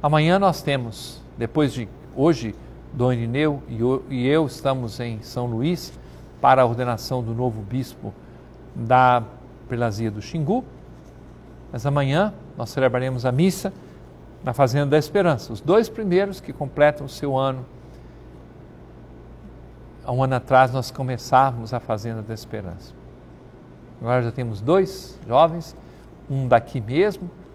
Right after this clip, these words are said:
da-, lá do Panorama vinte e um, e um outro que começou o seu caminho fora daqui, veio completar conosco. Dom Irineu e eu celebraremos amanhã na Fazenda da Esperança para agradecer a Deus.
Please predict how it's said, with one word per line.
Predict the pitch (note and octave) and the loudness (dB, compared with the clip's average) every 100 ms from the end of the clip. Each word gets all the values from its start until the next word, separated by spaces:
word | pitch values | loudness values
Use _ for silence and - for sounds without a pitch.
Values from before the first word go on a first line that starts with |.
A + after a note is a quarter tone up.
| - | -10
da-, | A#2+ A#2+ - B2 | -10 -10 -14 -2
lá | B2+ C3+ C3 A#2 - - - - | 4 4 4 -2 -18 -20 -20 -14
do | A#2+ A#2+ B2 A2+ | -8 -4 -4 -4
Panorama | C3 B2+ B2 B2 A2+ | -4 0 2 0 -2
vinte | A#2 G#2+ | -6 -6
e | F3 | -4
um, | A#3+ B3+ - - - - - - - | -4 -6 -14 -20 -20 -20 -20 -20 -10
e | C3+ | -6
um | A#2+ | 0
outro | B2+ E3+ - | 2 2 0
que | D#3+ - B2+ | -12 -6 -8
começou | - C3 B2 - C#3 | -4 -4 -4 -4 -4
o | |
seu | - B2+ | -4 -8
caminho | - A#2+ A#2+ B2 A2+ - - - - - | -2 -2 -2 -8 -10 -14 -20 -20 -20 -16
fora | - C3 B2 | 4 6 6
daqui, | A#2+ - F#3+ | 0 -2 -6
veio | C3+ C3 B2 | -2 0 -2
completar | B2+ A#2 A#2+ - A#2 | -6 -4 -6 -2 -4
conosco. | - A3+ A3 A3 - - - - - - - - - - - - - - | -4 -2 0 0 -4 -18 -20 -20 -20 -20 -20 -20 -20 -20 -20 -20 -20 -10
Dom | C#3 | -2
Irineu | C3 B2+ D3 E3 | 0 2 2 2
e | C#3 | 4
eu | D3+ D#3 | 2 0
celebraremos | - C3+ A#2+ A#2+ B2 A2+ | 0 0 0 0 -2 -6
amanhã | A2+ A2+ A#2+ B2 | -6 -4 -4 -6
na | A2 | -6
Fazenda | A2+ G#2 G#2 | -8 -6 -6
da | G#2 | -6
Esperança | G2+ - G#2 B2+ B2 - - - - - - - | -10 -6 -2 -2 -4 -14 -20 -20 -20 -20 -20 -2
para | C#3+ C#3 C#3 | 4 6 6
agradecer | C3+ C3 A#2 - C3+ | 2 0 -2 -4 -6
a | A2+ | -6
Deus. | F#2+ G2 - - - | -6 -6 -8 -14 -20